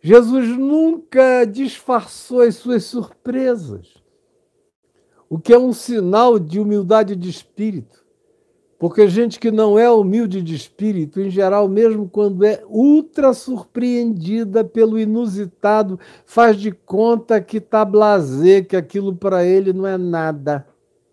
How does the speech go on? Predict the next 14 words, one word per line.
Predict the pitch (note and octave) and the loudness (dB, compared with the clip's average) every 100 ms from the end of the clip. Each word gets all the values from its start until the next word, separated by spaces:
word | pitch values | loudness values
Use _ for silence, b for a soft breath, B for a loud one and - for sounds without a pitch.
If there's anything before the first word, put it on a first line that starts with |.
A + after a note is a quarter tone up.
| _ _ _ _ _ _ _ _ _ - | _ _ _ _ _ _ _ _ _ -6
Nada. | E3+ F3+ F#3 F3 | 2 4 4 2
Você | F3 A3+ E4+ E4+ | 0 0 -2 -2
sabe | - E4 C#4+ | 0 0 0
do | C4 | -4
que | G3 | -2
eu | G3 | -2
tô | F#3 F#3+ | -2 -4
falando, | - E3+ F#3 G3 | -2 0 0 -2
porque | F3 G3+ | -2 -2
muita | G#3 A#3+ B3+ A3 A3 F3+ | -2 -2 -4 -2 0 0
gente | E3 G3 F#3 | -2 -4 -4
aqui | F#3 F3 F#3+ | -6 -6 -4
é | G#3 | -2
assim. | G#3+ F3+ - E3+ E3+ | -2 -6 -6 -6 -6